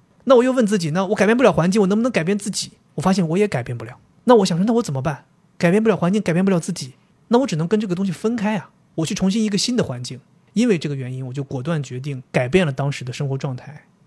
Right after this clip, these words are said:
离开了不舒服的环境，那一段的抑郁情绪就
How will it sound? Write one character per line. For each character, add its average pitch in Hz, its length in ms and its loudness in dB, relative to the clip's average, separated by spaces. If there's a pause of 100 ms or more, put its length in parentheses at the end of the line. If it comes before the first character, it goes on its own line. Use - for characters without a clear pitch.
(120)
离 143 120 -4
开 190 220 0
了 165 80 0
不 151 220 -2
舒 165 180 0
服 147 80 -4
的 127 80 -8
环 123 220 -14
境， 127 160 -14 (240)
那 170 100 0
一 151 60 0
段 143 120 -4
的 143 80 -6
抑 170 120 -8
郁 156 100 -4
情 123 220 -8
绪 127 160 -10
就 123 240 -10